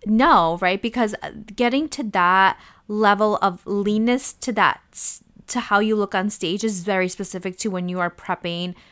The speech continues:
for your competition and you have a show on the calendar. So that's something really important to note there. And, you know,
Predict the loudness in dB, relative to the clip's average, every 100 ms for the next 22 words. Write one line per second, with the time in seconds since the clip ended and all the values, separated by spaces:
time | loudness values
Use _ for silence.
0 | _ _ -6 -2 0 0 -2 -4 -4 -4
1 | -8 -6 -4 -4 -4 -4 -6 -4 -2 -2
2 | -4 -8 -6 -6 -6 -6 -8 -8 -8 -8
3 | -8 -8 -8 -8 -6 -6 -6 -14 -20 _
4 | 0 0 -2 0 2 2 0 -2 -2 -2
5 | -2 -2 -4 -12 _ -12 -6 -4 -4 -6
6 | -2 0 2 0 -2 _ -20 -20 -20 _
7 | 4 6 6 2 2 4 4